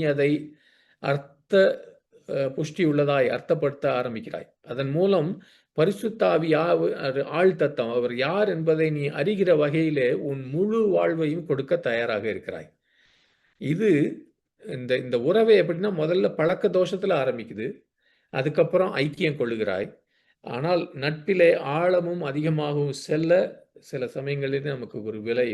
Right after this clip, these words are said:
விலை உண்டு. சில சமயங்கள்ல பண விஷயங்களையோ, பொருள் விஷயங்களையோ விட்டு கொடுக்க வேண்டியிருக்கும். அல்லது உபவாசம், ஜெபம், அ, உன்னுடைய நேரங்கள், அர்ப்பணிப்பை, அர்ப்பணிப்போடு தேவனை, தேவனுக்கு ஊழியம் செய்யறதாக இருக்கலாம்.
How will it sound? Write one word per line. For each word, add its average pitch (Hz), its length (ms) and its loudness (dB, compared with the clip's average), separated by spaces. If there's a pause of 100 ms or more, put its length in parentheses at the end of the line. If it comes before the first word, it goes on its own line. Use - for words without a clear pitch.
(180)
விலை 113 320 -4
உண்டு. 98 240 -10 (400)
சில 113 200 -8
சமயங்கள்ல 127 580 -4
பண 123 220 -6
விஷயங்களையோ, 127 640 -2
பொருள் 135 260 -2
விஷயங்களையோ 135 520 -4
விட்டு 135 240 -6
கொடுக்க 127 260 -6
வேண்டியிருக்கும். 107 520 -8 (560)
அல்லது 139 340 0 (100)
உபவாசம், 135 680 0
ஜெபம், 131 480 0 (500)
அ, 117 280 -2
உன்னுடைய 120 480 -2
நேரங்கள், 131 760 0
அர்ப்பணிப்பை, 139 760 -4 (160)
அர்ப்பணிப்போடு 139 800 -2
தேவனை, 127 440 -4 (280)
தேவனுக்கு 127 320 -4
ஊழியம் 131 400 -6
செய்யறதாக 120 420 -2
இருக்கலாம். 101 380 -10